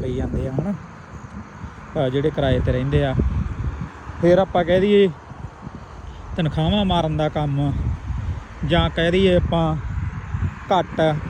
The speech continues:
ਤਨਖਾਹ 'ਤੇ ਜਿਹੜਾ ਜਵਾਕਾਂ ਤੋਂ ਕੰਮ ਕਰਾਉਣ ਵਾਲਾ ਕੰਮ, ਇਹ ਕੌਣ ਕਰ ਰਿਹਾ ਹਨਾ? ਅਹ ਸਾਰਾ ਬਈ ਨਵਿਆਂ ਸਿਰ ਹੀ ਨਾ ਜਿਹੜਾ ਆਪਦਾ ਠੀਕਰਾ ਭੰਨ ਦਿਆ ਕਰੋ।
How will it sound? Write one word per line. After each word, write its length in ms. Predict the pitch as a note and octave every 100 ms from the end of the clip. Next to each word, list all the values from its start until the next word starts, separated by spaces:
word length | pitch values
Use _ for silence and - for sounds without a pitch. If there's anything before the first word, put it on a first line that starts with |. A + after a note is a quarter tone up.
| - - - -
ਤਨਖਾਹ 340 | D3 D#3+ F3
'ਤੇ 240 | G3 F#3 - - - - - - - - - - - D3
ਜਿਹੜਾ 240 | E3 F3
ਜਵਾਕਾਂ 360 | D#3+ C#3+ - C#3+
ਤੋਂ 100 | C#3+
ਕੰਮ 280 | D3 D3
ਕਰਾਉਣ 300 | C#3+ D3+ C#3
ਵਾਲਾ 200 | C#3+ C#3
ਕੰਮ, 400 | C#3 C3 C3+ C#3 - -
ਇਹ 80 | F3+
ਕੌਣ 280 | F#3 G#3+
ਕਰ 200 | G3+ D3
ਰਿਹਾ 300 | B2 C#3 D3
ਹਨਾ? 140 | F3+ A3+
ਅਹ 920 | - - - - - - D#3+ D#3+ D#3+ D#3
ਸਾਰਾ 260 | D3+ E3+ A3
ਬਈ 180 | G#3+ G#3+
ਨਵਿਆਂ 360 | D3 C3+ D#3
ਸਿਰ 200 | D3+ E3+
ਹੀ 60 | E3+
ਨਾ 300 | D#3 D#3 E3 - - - - - - - -
ਜਿਹੜਾ 220 | D3+ E3+
ਆਪਦਾ 200 | D#3+ D#3
ਠੀਕਰਾ 380 | D3+ D3 F3+ E3+
ਭੰਨ 260 | E3+ F3 C#3
ਦਿਆ 120 | B2+
ਕਰੋ। 280 | C#3+ F3+